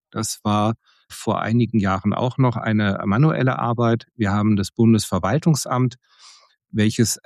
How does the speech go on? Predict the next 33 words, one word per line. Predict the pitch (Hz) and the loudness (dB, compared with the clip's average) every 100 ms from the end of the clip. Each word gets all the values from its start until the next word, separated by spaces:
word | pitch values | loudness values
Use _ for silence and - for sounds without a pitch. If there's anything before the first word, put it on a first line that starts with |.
| - 160 | -12 -2
im | 120 | 0
Anschluss | 113 147 - 147 117 | 2 2 2 0 0
an | 113 117 | 0 2
die | 110 | 0
Förderung | - 113 120 120 117 117 117 - - | 0 0 2 2 4 4 4 0 -4
die | 98 | 0
Rückforderung | 151 170 - 139 135 123 127 - | 0 0 -2 -2 -2 -2 -2 -2
einleitet | 101 117 131 113 113 113 131 - - - | -2 2 2 2 0 -2 -4 -4 -12 -6
an | 117 | -2
die | 110 95 | 0 0
Antragstellenden. | 120 - 117 - - 104 113 107 104 | -2 -2 -6 -4 -2 0 2 2 2
Es | 104 113 | 0 -4
ist | - - | -8 -4
ja | 113 104 | 0 0
im | 110 107 | 2 0
bafög | 101 113 120 - | 0 -2 -6 -6
so, | - 107 101 _ _ _ _ | -2 -2 -2 _ _ _ _
dass | 107 - | -6 -2
ein | 104 101 | 0 0
Teil, | 104 101 123 143 143 123 | -2 0 2 2 0 -2
äh, | |
der | 113 107 104 - - | 0 0 0 -4 -4
monatlichen | 120 117 117 113 117 | 0 0 -2 -4 -2
Zahlungen | - 101 101 107 101 | -2 -2 0 0 0
ein | 90 90 | 0 -2
Zuschuss | - 170 - 156 - | 0 -2 0 -4 0
ist | 127 120 | -2 -2
und | - 110 | -4 -2
ein | 101 98 | 0 0
Teil | 104 101 | 0 0
muss | 101 95 - | 0 0 -4
zurückgezahlt | 95 143 - - 123 117 113 | -6 -6 -6 -6 -2 -2 0
werden. | 117 113 120 | 0 2 0